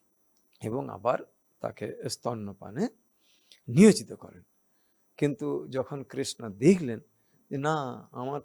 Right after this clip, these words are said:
তো এই কান্নাতে কোনো কাজ হলো না, মা তো ফিরে আসলো না, তো তখন ভগবান শ্রীকৃষ্ণ কি করলেন? না, একটা পাথরের টুকরো দিয়ে আর যে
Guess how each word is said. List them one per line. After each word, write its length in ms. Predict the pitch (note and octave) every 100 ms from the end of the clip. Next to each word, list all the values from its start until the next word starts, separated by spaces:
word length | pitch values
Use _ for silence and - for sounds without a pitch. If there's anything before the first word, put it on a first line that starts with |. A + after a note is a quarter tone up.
| -
তো 80 | C#3 C3 C3+ C3
এই 100 | B2+ A#2+ A#2 - A#2+ A2 -
কান্নাতে 480 | A#2+ B2+ C3+ - B2 A#2
কোনো 200 | A2+ A2 G#2+ G#2 - _ - - -
কাজ 200 | F#2+ C#3 D#3+
হলো 160 | E3+ E3
না, 60 | D3 - _ _ _ _ _
মা 200 | B2+ A2+ A#2+ -
তো 60 | B2
ফিরে 240 | - A#2 F3 E3+
আসলো 240 | - A2 G#2+
না, 60 | - _ _ _ _ _ _ _ _ A2+
তো 80 | G#2+ G#2 G2+ G2 _ C3+
তখন 420 | C3+ - C4+ F3 G#3 - - - A2+
ভগবান 400 | A2 G#2+ G#2 G2+ - - -
শ্রীকৃষ্ণ 580 | A2 G#2 - G#2 - A2 -
কি 80 | - -
করলেন? 280 | A#2 F3 C4 C4+ - _ - - _ _ _ -
না, 160 | G#2+ G#2 G#2 -
একটা 220 | A2+ - G#2+ -
পাথরের 460 | B2 B2 - A#3 A#3+ -
টুকরো 320 | E3+ E3 A#3+ G3 G#2+
দিয়ে 180 | G#2 - - _ _ _ _ _ _ _ -
আর 200 | A2 G#2 G#2
যে 100 | D3